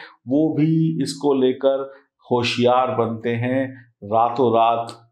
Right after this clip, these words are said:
जिंदगी बदलती है, घर के झगड़े समाप्त होते हैं, भाई बंधु रिश्तेदारी में प्यार बढ़ता है। और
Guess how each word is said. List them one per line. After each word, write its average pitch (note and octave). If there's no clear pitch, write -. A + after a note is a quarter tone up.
जिंदगी A#2
बदलती A2+
है, A#2+
घर C3
के B2+
झगड़े C3
समाप्त A2
होते G#2+
हैं, C#3
भाई A#2+
बंधु A#2
रिश्तेदारी A#2
में A#2+
प्यार A2+
बढ़ता F#2
है। F#2+
और -